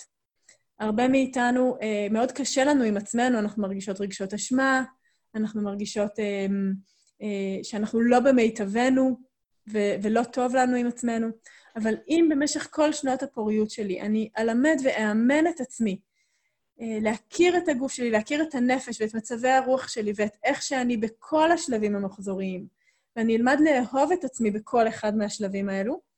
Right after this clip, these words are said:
אז גם כשאני אגיע לשינויים של לקראת גיל המעבר, ושל גיל המעבר, ואחר כך של ה-, אה, גיל החוכמה והזקנה, אז, אה, אנחנו, אני, אני אוכל להכיר בהשתנות שלי בצורה הרבה יותר, אה,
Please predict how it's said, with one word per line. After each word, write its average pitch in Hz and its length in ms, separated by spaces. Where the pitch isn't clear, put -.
אז 220 160
גם 302 160
כשאני 277 340
אגיע 277 220
לשינויים 240 440
של 247 200
לקראת 233 480
גיל 220 160
המעבר, 180 520
ושל 202 220
גיל 233 180
המעבר, 220 480
ואחר 196 220
כך 262 180
של 220 180
ה-, 196 120
אה, 196 320
גיל 233 180
החוכמה 247 580
והזקנה, 214 580
אז, 214 300
אה, 202 520
אנחנו, 226 360
אני, 226 380
אני 214 500
אוכל 285 320
להכיר 330 640
בהשתנות 262 840
שלי 277 180
בצורה 214 360
הרבה 214 180
יותר, 226 380
אה, 214 240